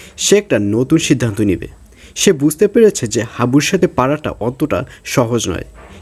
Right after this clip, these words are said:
কিন্তু হাবুর সাথে যে চামচা রয়েছে, হাবুর সাথে যে লোকগুলো রয়েছে, তাদের সাথে পারা খুবই সহজ। আর এজন্যই সেকেন্ড চেয়ারম্যান এবার সিদ্ধান্ত নিবে যে তার সাথে যে চেলা চামচা রয়েছে তাদের ক্ষতি করবে।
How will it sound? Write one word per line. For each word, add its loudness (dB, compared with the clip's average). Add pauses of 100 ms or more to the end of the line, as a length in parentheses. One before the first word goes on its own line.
কিন্তু 2
হাবুর -2
সাথে -4
যে 2 (380)
চামচা 2
রয়েছে, 2
হাবুর 0
সাথে -4
যে 2
লোকগুলো 4
রয়েছে, 2 (300)
তাদের 0
সাথে -6
পারা -2
খুবই 2
সহজ। -8 (260)
আর 0
এজন্যই 2
সেকেন্ড -2
চেয়ারম্যান 2
এবার 0
সিদ্ধান্ত -2
নিবে 4 (320)
যে 4
তার -2
সাথে -6
যে 4
চেলা 0
চামচা 0
রয়েছে 0 (240)
তাদের 0
ক্ষতি -4
করবে। 0